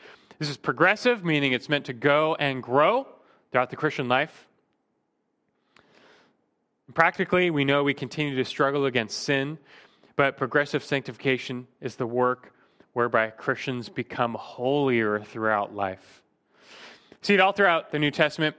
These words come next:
Hebrews twelve fourteen mentioned that this morning. We are called to pursue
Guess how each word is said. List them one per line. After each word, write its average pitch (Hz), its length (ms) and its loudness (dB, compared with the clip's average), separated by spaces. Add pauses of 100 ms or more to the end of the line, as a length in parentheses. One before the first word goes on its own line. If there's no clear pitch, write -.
(100)
Hebrews 143 300 0
twelve 147 240 0
fourteen 175 500 0
mentioned 135 340 -2
that 127 180 0
this - 200 -14
morning. 151 360 0
We 131 80 0
are 110 100 0
called 127 360 -2
to 110 260 -4 (160)
pursue 139 960 -2